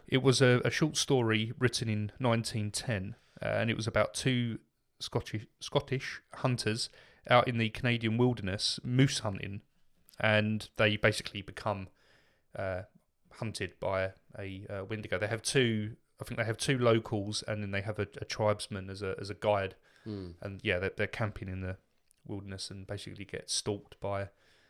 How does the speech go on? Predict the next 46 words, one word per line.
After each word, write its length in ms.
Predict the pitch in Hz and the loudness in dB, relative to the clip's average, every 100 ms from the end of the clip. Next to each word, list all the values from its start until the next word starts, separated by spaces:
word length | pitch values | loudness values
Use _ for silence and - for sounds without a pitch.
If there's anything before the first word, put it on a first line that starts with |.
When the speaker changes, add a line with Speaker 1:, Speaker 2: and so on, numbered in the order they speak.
| _ _ - | _ _ -10
Speaker 1:
um, 380 | 104 98 98 95 _ _ - | -8 -6 -8 -12 _ _ -14
a 60 | 104 | -6
Wendigo. 500 | 107 107 87 92 95 | -6 -4 -2 -2 -2
Speaker 2:
Oh, 40 | - | -4
yeah, 180 | 82 98 | -6 -6
Speaker 1:
So, 220 | 107 98 | -2 -2
Speaker 2:
excellent. 440 | 95 - 87 - | -2 -6 -10 -8
Speaker 1:
yeah, 180 | 113 101 - | -4 -4 -6
it's 140 | - | 0
actually, 380 | 143 - 123 110 | 0 2 0 4
um, 360 | 107 107 104 104 - | 6 4 -2 -8 -6
I 60 | |
found 200 | - 135 | -2 -2
a 40 | 110 | 0
copy 280 | 120 - | -2 0
on 300 | 120 107 107 101 - | 0 0 -4 -10 -8
Amazon. 400 | 127 127 101 92 - _ _ _ - | -4 -4 -4 -8 -12 _ _ _ -6
Speaker 2:
You 60 | |
Speaker 1:
It's 60 | 101 | 0
only 140 | 127 | 2
Speaker 2:
did? 80 | 110 | 2
Speaker 1:
four 400 | - - - 117 | -4 -8 -2 -2
pound, 480 | - 127 113 95 95 - | 0 0 0 -2 -10 -20
so 180 | - 104 | -4 -4
I'm 180 | 98 104 | -2 -4
gonna, 300 | 104 104 101 | -4 -4 -4
uh, 200 | 101 98 - | -4 -6 4
Speaker 2:
Oh, 100 | 107 | 6
you're 120 | 117 | 6
gonna 140 | 110 110 | 4 2
get 120 | 110 | 4
Speaker 1:
I'm 0 | |
Speaker 2:
it, 40 | |
Speaker 1:
gonna 120 | 120 | 4
Speaker 2:
yeah? 60 | 113 | 4
Speaker 1:
invest, 440 | 107 120 107 - | 6 6 6 2
yeah. 220 | 131 113 101 | 6 6 6
Speaker 2:
Oh, 60 | |
excellent. 400 | 90 - 135 113 | 2 0 2 2
Speaker 1:
Yeah, 60 | - | 0
quite, 340 | - 117 107 - | 4 4 4 0
quite 220 | - 113 | -6 -4
intrigued 400 | 113 110 131 120 | -6 -4 -2 -2
by 180 | - 101 | 0 0
it. 100 | 101 - - - - - | 0 -4 -20 -18 -18 2
Um, 400 | 120 120 120 120 | 8 8 6 0